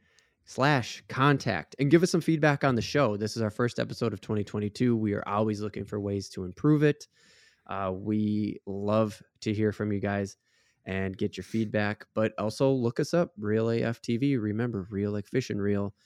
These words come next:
on the major social media platforms besides TikTok. We're just not,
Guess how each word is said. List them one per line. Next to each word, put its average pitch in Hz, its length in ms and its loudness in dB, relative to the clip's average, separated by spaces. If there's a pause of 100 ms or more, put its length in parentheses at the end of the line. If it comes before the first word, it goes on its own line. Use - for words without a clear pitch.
(220)
on 92 420 -6 (460)
the 113 100 2
major 123 400 8
social 107 360 -2
media 98 260 0
platforms 98 580 -6
besides 98 540 -6 (280)
TikTok. 92 440 -12
We're 98 80 -4
just 104 320 -6 (240)
not, 95 200 -4